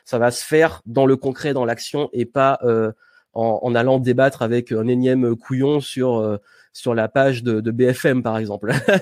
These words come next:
<laughs> Je, je vous avoue que même les pages, euh, les, les, des trucs des news, moi, je les ai bannis, oustés, euh, je regarde même pas ce qui se passe. S'il y a des news importantes à avoir, je les ai et vous les avez.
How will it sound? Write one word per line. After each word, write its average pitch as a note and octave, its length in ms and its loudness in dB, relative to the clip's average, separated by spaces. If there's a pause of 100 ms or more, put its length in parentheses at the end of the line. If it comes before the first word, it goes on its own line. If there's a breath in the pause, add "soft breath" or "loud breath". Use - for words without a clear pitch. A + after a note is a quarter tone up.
(140)
<laughs> D4 460 -10
Je, B2+ 160 -4
je B2+ 120 -2
vous D#3 200 0
avoue D#3+ 180 4
que D3 80 -8
même D#3 200 0
les D3+ 100 2
pages, C#3+ 400 2
euh, A2 300 2
les, A2+ 180 0
les, A2 180 -4
des A2+ 100 -12
trucs C#3 160 -12
des B2 120 2
news, C3 300 2
moi, B2 140 2
je A2+ 120 -4
les G#2+ 240 -2
ai B2+ 120 -2 (500)
bannis, C#3+ 560 -2
oustés, C3+ 580 -4
euh, A2 380 2
je A#2 120 -6
regarde A2+ 220 -2
même A#2+ 160 0
pas B2+ 140 -2
ce - 80 -14
qui A2 100 -18
se - 60 -16
passe. C#3 280 2 (380 loud breath)
S'il - 220 0
y - 20 4
a - 20 4
des F3+ 120 6
news G3+ 140 2 (220)
importantes F#3+ 580 0
à D3 140 0
avoir, D3 440 0
je A#2+ 180 -4
les B2+ 240 -2
ai C3 180 0
et B2 120 -4
vous A2 160 -6
les G#2+ 160 -2
avez. F#2 200 -6